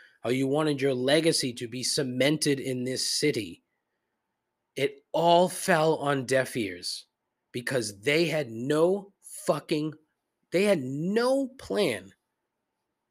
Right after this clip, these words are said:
or, or desire or any fucking inkling to sign him and bring him back here. None.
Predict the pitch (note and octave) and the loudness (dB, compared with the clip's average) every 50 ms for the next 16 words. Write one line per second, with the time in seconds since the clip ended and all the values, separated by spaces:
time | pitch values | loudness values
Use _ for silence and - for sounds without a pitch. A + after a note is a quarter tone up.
0 | _ _ _ _ _ _ _ _ _ _ _ _ _ F3 F3+ F#3+ F#3 E3+ - - | _ _ _ _ _ _ _ _ _ _ _ _ _ 2 4 4 2 0 -2 0
1 | E3+ F3 E3 D3+ - D#3+ D#3+ C#3+ A#2+ A2+ F3 F#3+ B3 C#4 A3 C#3+ A#2 G2+ F#2+ - | 2 2 2 2 0 -2 -2 0 0 2 2 4 4 2 2 0 -2 -4 -6 -2
2 | - C#3 C#3+ - - - F#3+ A3 B3 C4+ C4 B3 - - - G#3 G3 G#3 G#3 G3 | 0 0 0 0 -2 -2 -2 0 0 0 -2 -4 -6 -10 -8 -4 -2 -2 -2 -2
3 | G#3 - G3 G#3 G#3 G3+ - D#3 A#2 G2+ G2 G2 - _ _ _ _ _ _ _ | -2 -4 -2 -2 -2 -2 -4 -6 -6 -6 -8 -10 -14 _ _ _ _ _ _ _
4 | _ _ _ _ _ _ _ _ _ _ _ _ _ _ - - F3 D#3+ - - | _ _ _ _ _ _ _ _ _ _ _ _ _ _ -6 -4 -4 -2 0 2
5 | - D#3+ D#3 D#3 D3+ C3+ A2 G#2 G2+ G2 F#2+ - - _ - A#2 A#2 A2 G#2 A#2+ | 2 2 2 0 0 -2 -4 -8 -10 -10 -14 -18 -16 _ -8 -8 -8 -6 -6 -6
6 | A#2+ A#2 G2 A#2 A2 G2+ G2 G2 F2+ F2+ - - - - - - _ _ _ _ | -6 -4 -4 -6 -6 -6 -8 -10 -10 -12 -14 -18 -20 -20 -20 -20 _ _ _ _
7 | _ _ _ _ _ _ _ _ _ _ _ _ _ _ _ G2+ G#2+ A#2 B2 A#2+ | _ _ _ _ _ _ _ _ _ _ _ _ _ _ _ -12 -8 -4 -2 -2
8 | A2+ G#2 F#2 F2 F2+ | -2 -2 -4 -8 -14